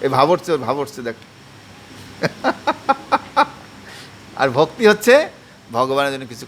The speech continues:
করা, এই যে ভগবানের ভোগ লাগানো হয়েছে, ভগবানের জন্য রান্না করা হয়েছে, ভগবানের জন্য ফল বানানো হয়েছে, ভগবানের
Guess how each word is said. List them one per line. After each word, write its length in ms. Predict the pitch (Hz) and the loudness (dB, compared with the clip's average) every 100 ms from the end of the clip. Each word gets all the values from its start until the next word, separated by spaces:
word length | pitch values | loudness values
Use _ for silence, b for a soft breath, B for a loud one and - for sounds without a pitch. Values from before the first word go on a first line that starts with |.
| - | -10
করা, 180 | 101 98 | -10 -8
এই 120 | 101 | -10
যে 60 | |
ভগবানের 360 | 113 101 120 113 | -10 -10 -8 -8
ভোগ 240 | 104 110 | -4 -2
লাগানো 280 | 117 117 113 | 0 -2 -2
হয়েছে, 180 | 113 113 | -6 -8
ভগবানের 240 | 113 110 | -4 -2
জন্য 120 | 117 117 | 0 0
রান্না 280 | 117 120 | 0 0
করা 140 | 123 127 | 2 2
হয়েছে, 200 | 117 113 | 2 0
ভগবানের 360 | 104 110 113 | -2 -2 0
জন্য 160 | 117 123 B B B - 120 | -2 -4 B B B -10 -2
ফল 180 | 120 120 | 2 4
বানানো 240 | 120 120 120 | 2 0 -2
হয়েছে, 200 | 110 113 | -6 -6
ভগবানের 380 | 107 117 120 | -2 0 0